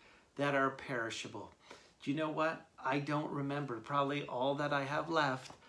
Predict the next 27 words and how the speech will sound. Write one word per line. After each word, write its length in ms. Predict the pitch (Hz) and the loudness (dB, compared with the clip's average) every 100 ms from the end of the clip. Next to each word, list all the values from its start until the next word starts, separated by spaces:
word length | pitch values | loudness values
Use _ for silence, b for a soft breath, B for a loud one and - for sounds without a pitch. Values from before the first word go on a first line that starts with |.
| B B - | B B 0
of 300 | 127 135 - | 2 2 0
all 300 | 147 135 160 | 0 2 4
of 140 | 175 - | 2 2
that 240 | 170 165 | 2 0
hard 380 | - 170 180 165 | 0 2 2 2
work, 300 | 135 131 143 | 2 2 0
of 180 | 131 - | 0 -2
all 300 | - 139 165 | 2 4 4
of 140 | 180 | 2
those 260 | 180 175 170 | 2 0 0
hours, 540 | 170 175 160 117 - - B B B - | 2 4 4 2 -2 -4 B B B -2
is 260 | 143 131 131 | 0 0 2
one 240 | 139 170 | 0 2
brochure 520 | 170 175 175 180 175 | 2 2 2 2 2
in 80 | 165 | 2
a 80 | 156 | 2
memory 380 | 156 170 165 143 | 2 2 2 0
box 420 | 117 117 117 - | 2 0 0 -4
that 160 | 139 131 | 0 2
I 120 | 131 | 2
never 340 | 139 170 208 | 2 2 2
look 280 | 175 156 - | 2 2 0
at, 260 | 131 - - | 0 0 0
but 100 | 131 | 0
I 180 | 127 | 0
pulled 360 | 127 - 143 135 | -2 -2 -4 -2
out 300 | - 147 | -4 -4